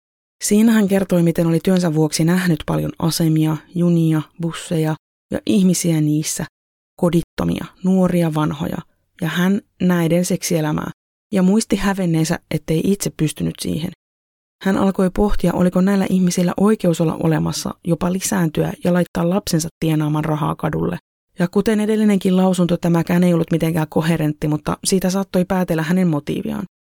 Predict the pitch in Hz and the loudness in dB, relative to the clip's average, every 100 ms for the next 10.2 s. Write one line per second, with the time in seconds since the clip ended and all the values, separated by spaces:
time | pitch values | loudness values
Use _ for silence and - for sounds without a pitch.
0 | _ _ - - 175 226 233 208 190 190 | _ _ -8 -4 -2 0 2 2 2 0
1 | - 175 165 165 180 165 170 165 160 151 | 0 -2 0 2 2 2 0 0 0 0
2 | 156 156 156 - 175 160 - - - 185 | 0 -2 -2 -2 0 0 -2 -6 -4 -6
3 | - _ _ _ _ - 180 185 202 202 | -8 _ _ _ _ -10 -6 0 2 2
4 | 202 202 202 202 202 175 - 185 165 160 | 0 0 0 0 -2 -4 -2 -2 -2 -4
5 | - 151 151 147 147 - - - - - | -2 -2 -2 -2 -2 -4 -8 -8 -6 -4
6 | - _ _ _ _ _ _ _ _ - | -6 _ _ _ _ _ _ _ _ -4
7 | 202 196 233 220 - 185 175 165 - - | -2 0 2 2 2 2 2 2 -2 -4
8 | 180 175 - 160 147 160 151 156 151 160 | -2 -2 0 0 2 0 0 0 0 0
9 | 175 165 156 - 156 151 156 147 147 _ | 0 0 -2 -2 -4 -4 -4 -6 -8 _
10 | - | -6